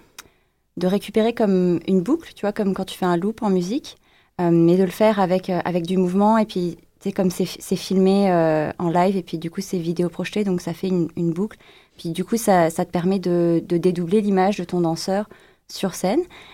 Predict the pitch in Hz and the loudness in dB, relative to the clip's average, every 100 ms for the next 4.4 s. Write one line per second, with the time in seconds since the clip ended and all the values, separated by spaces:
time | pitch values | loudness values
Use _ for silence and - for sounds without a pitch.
0 | - - 165 165 165 160 156 151 151 - | -12 -2 2 4 2 2 -2 -2 -6 -6
1 | 160 170 214 - - 180 170 180 175 190 | -6 -4 -4 -4 -2 -2 2 2 4 2
2 | 202 185 175 165 165 156 - - - 180 | 2 2 2 2 2 -2 -10 -14 -4 0
3 | 196 214 - 180 170 196 208 202 208 190 | 2 0 -2 -4 -4 -2 0 2 0 -2
4 | 175 - 208 269 | -6 -4 -4 -4